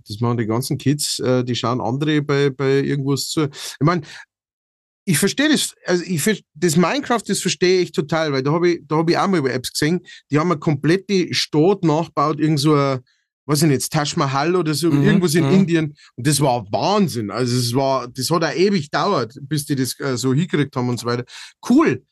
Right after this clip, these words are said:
Speaker 1: versteh ich, dass man's macht. Aber nicht, dass man jemandem zuschaut, wie er das macht.
Speaker 2: Das ist brutal.
Speaker 1: <laughs> Das glaub ich nicht.
Speaker 2: Früher hat's einen Witz gegeben, äh, was ist langweiliger wie Fischen?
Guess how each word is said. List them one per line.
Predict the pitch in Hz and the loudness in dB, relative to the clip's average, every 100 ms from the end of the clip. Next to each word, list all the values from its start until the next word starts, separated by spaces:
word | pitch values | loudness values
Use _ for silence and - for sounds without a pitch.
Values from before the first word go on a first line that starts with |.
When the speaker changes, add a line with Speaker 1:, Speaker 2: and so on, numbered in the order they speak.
| _ | _
Speaker 1:
versteh | - 147 - 233 151 107 | -4 -2 0 0 0 -4
ich, | - _ _ _ _ _ | -10 _ _ _ _ _
dass | 160 160 151 | 2 2 2
man's | 139 120 95 | -2 -2 -2
macht. | 120 139 220 - - - - _ _ _ _ _ _ _ _ _ _ _ _ _ - | 0 2 2 -2 -10 -18 -20 _ _ _ _ _ _ _ _ _ _ _ _ _ -4
Aber | 147 143 | -2 2
nicht, | 165 196 | 0 2
dass | 165 147 | 0 2
man | 143 | 2
jemandem | 123 - 117 98 | 0 -4 -6 -8
zuschaut, | - - - - 233 254 143 120 95 | -4 -2 -2 0 0 0 -2 -2 -4
wie | 113 | -4
er | 95 | -4
das | 95 | -4
macht. | 98 92 - - | -8 -12 -16 -14
Speaker 2:
Das | 87 | -10
ist | 80 76 | -10 -10
brutal. | 80 78 73 78 - | -10 -10 -12 -14 -20
Speaker 1:
<laughs> | _ - - | _ -6 -2
Das | 226 - | -2 -4
glaub | 151 185 180 - | -6 -4 -4 0
ich | 190 180 | 0 0
nicht. | 196 - - - - 151 - 156 - _ - | -4 -2 -4 -4 -6 -8 -10 -14 -14 _ -12
Speaker 2:
Früher | - 185 208 | -4 0 0
hat's | 185 165 | 0 0
einen | 151 127 | -2 -2
Witz | 175 170 | -2 -4
gegeben, | - 156 151 - | -4 -4 -4 -6
äh, | - 117 123 120 - | -4 -2 0 -4 -8
was | 80 92 151 180 | -8 -2 -2 -2
ist | 165 113 | -4 -2
langweiliger | 113 151 135 135 135 113 | -2 0 -2 0 -2 -2
wie | 104 | -2
Fischen? | - 165 165 - 147 | -2 -2 -2 -4 -6